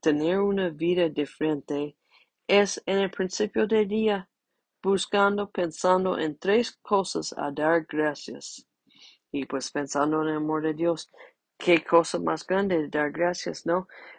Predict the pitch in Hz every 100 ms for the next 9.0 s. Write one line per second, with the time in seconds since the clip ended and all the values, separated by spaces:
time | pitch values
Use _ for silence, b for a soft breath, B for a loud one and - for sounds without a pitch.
0 | _ _ 226 220 - _ _ _ - 214
1 | - 233 240 233 220 214 214 208 196 190
2 | 190 196 190 - 185 175 175 180 180 180
3 | - 185 196 165 143 b b _ - 180
4 | 165 - 185 185 196 190 - 190 202 214
5 | - 180 156 147 143 - 170 196 214 208
6 | 170 151 143 143 147 - 147 147 143 156
7 | 147 - 175 196 165 139 - 143 160 180
8 | 156 143 139 139 151 151 - 160 -